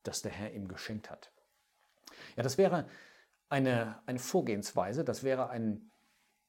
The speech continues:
ein, ein, das wären Rahmenbedingungen, die den Heiligen Geist in dieser Weise wirklich einschränken würden. Und Paulus sagt, er würde dadurch gedämpft oder unterdrückt und das soll nicht geschehen.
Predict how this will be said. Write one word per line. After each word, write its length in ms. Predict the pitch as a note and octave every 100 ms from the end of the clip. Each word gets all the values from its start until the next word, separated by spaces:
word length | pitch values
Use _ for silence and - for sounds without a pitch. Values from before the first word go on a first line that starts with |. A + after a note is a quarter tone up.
| -
ein, 260 | A2+ A2+
ein, 140 | A2 A#2+
das 160 | G#2
wären 160 | B2+ B2
Rahmenbedingungen, 1120 | A#2 B2+ F#3 E3 A2+ G2+ A2 F#2 G2 E3 - - _ _ _ _ -
die 80 | A#2+
den 200 | A2+ D3
Heiligen 300 | D3+ C3 B2
Geist 400 | B2+ B2 - - _ _
in 140 | A2+
dieser 260 | C3 C#3 G#2
Weise 300 | G#2+ A2+ A2
wirklich 360 | - G#2 -
einschränken 600 | A2+ C3 - F2+ - F2
würden. 400 | E2 D2+ D3 - _ _ - - _
Und 400 | - A2+ - -
Paulus 320 | - B2 A2
sagt, 280 | - G#2+ A#2
er 160 | A#2+ G2+
würde 360 | A#2 A2 G2 - _ _
dadurch 420 | G#2+ G2+ G2 -
gedämpft 640 | - E2 G#2+ B2 B2 - -
oder 440 | G#2+ G2 F#2+ -
unterdrückt 760 | C3 B2+ G2 F#2+ G2 A#2 - -
und 220 | - F#2
das 160 | G2+ -
soll 260 | G2 F#2+ - _ _ _
nicht 480 | - G2+ - - -
geschehen. 440 | - - - E2